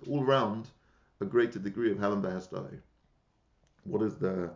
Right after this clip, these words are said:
reference? So what, what, what, what does that help us over here? First of all, it associates it with Miyat HaYareach in a, in a sort of a, a, a,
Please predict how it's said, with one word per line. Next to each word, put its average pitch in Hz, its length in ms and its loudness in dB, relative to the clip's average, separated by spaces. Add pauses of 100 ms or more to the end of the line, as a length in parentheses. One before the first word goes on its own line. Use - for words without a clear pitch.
(600)
reference? 95 520 0
So 101 80 -2
what, 98 180 0
what, 101 180 0
what, - 220 -2
what 110 100 0
does 113 100 0
that 98 120 2
help 101 220 -2
us - 100 -8
over 90 180 -4
here? - 200 -8
First 139 240 0
of - 160 -2
all, 107 260 0
it - 80 -2
associates 101 640 -4
it - 160 -2
with 95 140 -6
Miyat 101 240 -2
HaYareach 92 480 -4 (680)
in 104 120 0
a, 95 120 0
in 90 160 -4
a 95 60 -4
sort 95 200 -4
of 92 100 -4
a, 95 200 -6
a, - 340 -12
a, - 20 -12